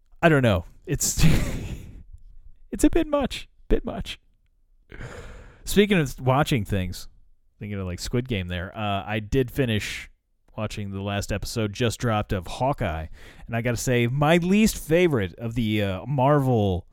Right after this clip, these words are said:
shows on Disney Plus so far. The least favorite, and I think by far, by far, that was, I did enjoy, spoiler alert, spoiler alert, I did enjoy, uh,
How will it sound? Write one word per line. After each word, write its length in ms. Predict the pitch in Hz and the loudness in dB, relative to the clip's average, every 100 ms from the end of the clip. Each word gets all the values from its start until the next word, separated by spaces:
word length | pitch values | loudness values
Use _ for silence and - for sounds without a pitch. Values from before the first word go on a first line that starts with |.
| - - | -20 -16
shows 420 | - - 131 113 | -6 2 4 4
on 140 | 95 92 | 2 0
Disney 300 | 107 98 101 | -2 -2 -2
Plus 280 | 107 101 - | -2 -4 -2
so 160 | 101 | -4
far. 360 | 82 90 85 92 | -4 -10 -8 -6
The 120 | 110 | -2
least 320 | 127 143 131 | 2 2 2
favorite, 380 | - 107 92 90 | -2 -4 -4 -6
and 120 | 90 | -6
I 120 | 95 | -6
think 200 | 107 170 | -4 -2
by 200 | 131 104 | 0 0
far, 640 | 90 - - 104 101 87 78 _ _ _ _ _ _ - | -4 -8 -8 -4 -4 -6 -10 _ _ _ _ _ _ -6
by 140 | 101 | -4
far, 400 | - 107 95 90 | -2 0 0 -2
that 200 | 98 113 | -4 -2
was, 300 | 120 101 - - _ - - - - - | -2 -2 -6 -18 _ -20 -20 -20 -20 -6
I 80 | 127 | -4
did 220 | 117 165 | 2 2
enjoy, 380 | 196 151 127 101 | 2 4 4 4
spoiler 880 | - - - - 180 233 233 180 131 | 0 -6 -8 6 10 12 12 10 8
alert, 420 | 110 101 92 - - _ _ _ | 6 4 2 -2 -6 _ _ _
spoiler 720 | - - - 151 165 131 101 | -8 -6 2 6 8 8 6
alert, 300 | 95 90 87 _ _ _ _ _ _ _ _ _ - | 0 -4 -6 _ _ _ _ _ _ _ _ _ -4
I 40 | |
did 180 | 110 110 | -2 0
enjoy, 540 | 104 107 101 95 92 - | 2 4 6 4 0 -4
uh, 420 | 110 101 95 85 | -4 -2 -2 -2